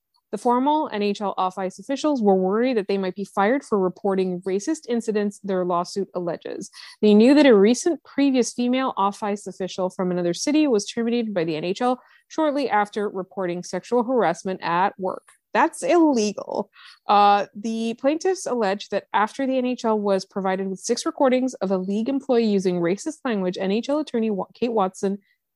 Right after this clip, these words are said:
instructed that the video recordings be destroyed.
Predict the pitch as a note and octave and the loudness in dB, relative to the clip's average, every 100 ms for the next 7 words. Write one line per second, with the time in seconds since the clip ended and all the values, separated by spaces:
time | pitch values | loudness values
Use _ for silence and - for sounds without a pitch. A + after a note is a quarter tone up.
0 | _ - G#3 G3+ - G3 - G3+ G3 F#3 | _ -4 -2 0 0 -2 0 -2 -2 -6
1 | F3 F3+ F#3+ A3+ A3 G#3+ - F3+ F3 F3 | -6 -2 0 0 -2 -6 -6 -4 -4 -6
2 | - F3 E3+ E3+ E3+ F3 E3 - F#3 F3+ | -10 -8 -4 -4 -2 -4 -2 -4 -2 -2
3 | D#3 | -2